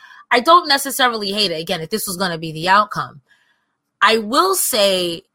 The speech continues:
that now that we're here, out of all the speculation, 'cause we did say, like, you can't keep losing Eric Young after you said losing is the sickness.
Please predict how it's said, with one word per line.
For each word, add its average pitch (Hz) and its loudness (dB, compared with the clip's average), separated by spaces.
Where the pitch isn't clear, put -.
that 180 -2
now 233 2
that 277 0
we're 202 -2
here, 190 -4
out 185 2
of 180 -4
all 196 0
the 208 -12
speculation, 190 -4
'cause 175 -4
we 220 -4
did 233 -2
say, 226 0
like, 185 -2
you 240 -2
can't 285 -4
keep 247 -4
losing 233 -2
Eric 185 -2
Young 175 -2
after 190 0
you 185 -2
said 202 2
losing 196 -4
is 185 -4
the 156 -8
sickness. 175 -8